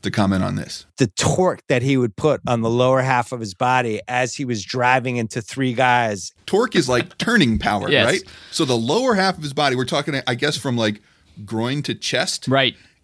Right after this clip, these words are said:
Speaker 1: is having a lot of turning power
Speaker 3: Correct.
Speaker 1: applied to it. He does the first half of a somersault
Speaker 3: <laughs>
Speaker 1: with,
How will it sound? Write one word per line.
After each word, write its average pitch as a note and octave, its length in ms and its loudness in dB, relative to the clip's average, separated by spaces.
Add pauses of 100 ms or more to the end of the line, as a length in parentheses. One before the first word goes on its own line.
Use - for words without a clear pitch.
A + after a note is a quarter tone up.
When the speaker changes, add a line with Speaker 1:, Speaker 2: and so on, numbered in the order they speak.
Speaker 1:
is B2+ 180 -2
having C3 260 0
a A2+ 60 -2
lot A2+ 220 0
of G#2+ 180 -8
turning C#3 400 -2
power G#2 240 0
Speaker 3:
Correct. B2 300 2
Speaker 1:
applied A2+ 240 2
to G2+ 160 -4
it. G#2 140 -6 (420)
He G3+ 160 0
does E3+ 400 4
the A2 100 2
first D3+ 400 -4
half C3+ 260 -2
of A2 120 -6
a G#2+ 40 -2
somersault G3+ 680 2
Speaker 3:
<laughs> - 720 -2
Speaker 1:
with, - 340 0